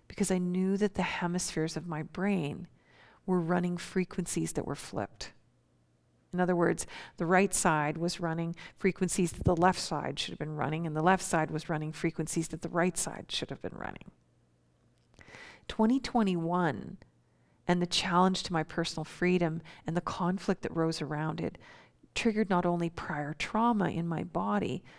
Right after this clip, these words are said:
but it also triggered my brain to snap into a most challenging pattern. My physical health was great. No illnesses, no vaccinations, no side effects.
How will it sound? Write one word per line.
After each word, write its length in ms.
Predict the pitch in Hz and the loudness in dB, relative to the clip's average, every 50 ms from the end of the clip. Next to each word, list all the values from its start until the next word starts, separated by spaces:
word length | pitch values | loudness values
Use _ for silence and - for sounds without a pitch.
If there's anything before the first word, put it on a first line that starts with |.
| - - | -20 -10
but 100 | - 202 | -4 0
it 60 | 190 | 2
also 300 | 185 190 202 - - 220 | 2 2 2 0 0 -2
triggered 420 | - - - - 185 160 156 170 165 | -2 -2 -2 -2 -2 0 0 0 0
my 140 | 180 175 | 0 -2
brain 500 | 170 170 - 170 175 175 175 170 170 180 | -2 -4 -4 -4 -2 0 0 0 0 -2
to 140 | 180 - 190 | -2 -2 -2
snap 600 | 175 - - - - 170 175 170 170 170 175 - - | 0 0 0 0 0 0 0 2 2 0 -2 -4 -6
into 300 | - 175 170 - - 170 | -4 -4 -4 -4 -4 -4
a 20 | |
most 300 | 165 165 160 165 - - | -2 -2 -2 -4 -4 -4
challenging 520 | - - - - 180 180 175 175 - 151 151 | -6 -6 -4 -2 -2 -2 -2 -2 -4 -6 -6
pattern. 540 | - - - 160 165 170 151 107 131 - - _ _ _ _ _ _ _ _ _ _ _ _ _ _ _ _ _ _ - - - - - - - - | -6 -4 -4 -4 -4 -4 -4 -6 -10 -12 -18 _ _ _ _ _ _ _ _ _ _ _ _ _ _ _ _ _ _ -20 -20 -20 -20 -20 -14 -6 -2
My 60 | 214 202 | -2 -2
physical 400 | - - 175 - - - - 139 | 0 0 -2 -2 -2 -2 -2 -2
health 300 | - - - - - - | 0 0 0 0 0 -4
was 120 | 185 - | -6 -6
great. 420 | - - - - 202 220 - - - - - - - - - - | -4 -2 0 0 0 0 -2 -6 -10 -14 -14 -16 -16 -14 -6 -2
No 160 | 185 180 156 | 0 2 4
illnesses, 580 | 170 185 190 185 190 190 - - 190 180 175 - | 4 4 4 4 2 0 2 2 0 0 0 0
no 140 | 170 160 156 | -4 -2 0
vaccinations, 760 | 170 156 151 - - - 170 170 180 175 - 180 180 - | 0 0 0 -2 -2 -2 0 0 0 0 0 -2 -4 -4
no 120 | - 156 160 | -4 -6 -4
side 280 | - - 190 202 202 | -2 0 2 2 2
effects. 440 | 208 - - - 147 - - - - | 2 0 -2 -4 -4 -4 -6 -8 -8